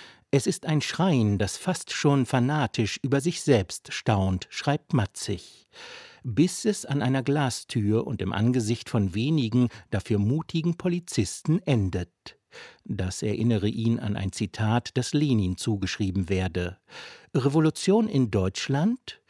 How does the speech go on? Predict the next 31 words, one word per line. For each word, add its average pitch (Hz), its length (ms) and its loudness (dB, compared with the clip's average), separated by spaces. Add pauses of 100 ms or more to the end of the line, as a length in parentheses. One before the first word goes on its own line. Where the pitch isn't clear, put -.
(220)
Das 120 460 0
wird 151 220 2
nie 104 240 4
etwas. - 640 -2 (340)
Wenn 101 120 0
diese 90 220 -2
Deutschen 117 460 2
einen 101 280 0
Bahnhof 120 500 2
stürmen 117 460 4
wollen, 110 360 4 (260)
kaufen 113 380 2
sie 101 140 0
sich 104 220 0
noch 107 280 2
eine 123 220 2
Bahnsteigkarte." 95 1300 -2 (800)
Mit - 160 -2
Blick - 280 -2
auf 90 160 -6
die 92 80 -4
Leute 90 320 -2
vom 92 240 -4
Wochenende, 113 760 0
die 90 180 -6
am 90 140 -4
liebsten 107 400 -2
das 95 180 -2
Bundestagsgebäude 101 1500 -2
heimgesucht 107 840 0
hätten, 120 420 2